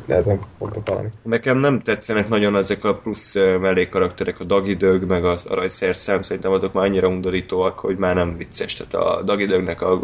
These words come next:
Speaker 2: fingás monológia, meg a Aranyszerszemnek a, a, a bőrevése, tehát ez ilyen
Speaker 1: Jó, jogos. Nekem ezek, ö, úgy ütöttek volna, hogyha csak egyszer vannak jelen.
Speaker 2: Mhm.
Speaker 1: De úgy, hogyha ezek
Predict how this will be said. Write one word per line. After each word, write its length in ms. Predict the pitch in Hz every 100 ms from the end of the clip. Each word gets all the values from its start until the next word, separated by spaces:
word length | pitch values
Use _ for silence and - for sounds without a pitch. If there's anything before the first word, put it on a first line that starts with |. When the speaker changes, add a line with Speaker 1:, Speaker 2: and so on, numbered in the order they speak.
| -
Speaker 2:
fingás 800 | - - 101 95 92 90 - - -
monológia, 680 | 92 92 92 90 90 92 92 92
meg 140 | -
a 160 | 85 - - - - -
Aranyszerszemnek 920 | 98 98 90 - 92 - - 92 92
a, 300 | 95 92 85
a, 40 | 95
a 60 | 90 - - 95 104
bőrevése, 600 | 107 104 101 101 - 95
tehát 300 | - 104 92
ez 140 | 101
ilyen 460 | 101 101 98 95 92 - - - - - - - - - - - - - _ _ - 113
Speaker 1:
Jó, 220 | 123 98
jogos. 500 | 117 110 110 107 -
Nekem 360 | 135 135 139
ezek, 280 | 135 135 143
ö, 260 | 147 131 127 - -
úgy 200 | - 139
ütöttek 380 | 131 123 127 123
volna, 220 | 131 127
hogyha 220 | 123 120
csak 160 | 123 117
egyszer 440 | 110 110 - 98
vannak 340 | 107 107 107 104
jelen. 300 | 110 104 101
Speaker 2:
Mhm. 100 | 98 95 98 - - -
Speaker 1:
De 300 | 113 110 113
úgy, 180 | 120 120
hogyha 360 | 127 120 123 113
ezek 160 | 110